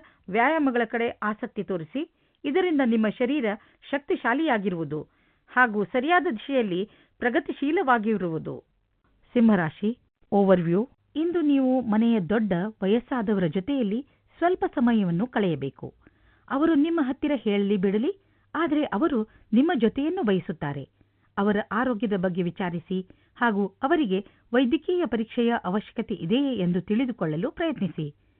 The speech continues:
ನಿಮ್ಮ ಮನೆಯ ಈ ಪ್ರೀತಿಯ ಸದಸ್ಯರೊಡನೆ ಸಮಯ ಕಳೆಯುವುದು ನಿಮಗೆ ಚೆನ್ನಾಗಿ ಅನಿಸುತ್ತದೆ. ಸಿಂಹರಾಶಿ, ರೋಮಾನ್ಸ್. ನಕ್ಷತ್ರಗಳ ಕಾರಣದಿಂದ ನಿಮ್ಮ ಸಂಬಂಧ ಇಂದು ಗಟ್ಟಿಗೊಳ್ಳುವುದು. ನಿಮಗೆ ಯಾವುದಾದರೂ ಕಷ್ಟವಿದ್ದರೆ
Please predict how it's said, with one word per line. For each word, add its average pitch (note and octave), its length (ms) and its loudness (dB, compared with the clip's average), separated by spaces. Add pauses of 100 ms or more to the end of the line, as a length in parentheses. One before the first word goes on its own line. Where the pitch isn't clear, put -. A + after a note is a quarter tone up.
(320)
ನಿಮ್ಮ C4 240 6
ಮನೆಯ A#3+ 320 4 (380)
ಈ D#4 140 2
ಪ್ರೀತಿಯ C#4+ 420 -2
ಸದಸ್ಯರೊಡನೆ F3+ 760 -4
ಸಮಯ D4 580 -4
ಕಳೆಯುವುದು G#3 640 0
ನಿಮಗೆ G3 300 0
ಚೆನ್ನಾಗಿ C#4+ 460 -2
ಅನಿಸುತ್ತದೆ. D#3+ 540 -6 (720)
ಸಿಂಹರಾಶಿ, G#3+ 640 2 (400)
ರೋಮಾನ್ಸ್. G3 600 4 (240)
ನಕ್ಷತ್ರಗಳ D#4+ 640 2
ಕಾರಣದಿಂದ A#3 600 2 (200)
ನಿಮ್ಮ G#3 240 4
ಸಂಬಂಧ B3 420 2
ಇಂದು G#3 460 2 (180)
ಗಟ್ಟಿಗೊಳ್ಳುವುದು. G3+ 800 2 (240)
ನಿಮಗೆ A3 280 4
ಯಾವುದಾದರೂ A3+ 560 2
ಕಷ್ಟವಿದ್ದರೆ A#3 640 -2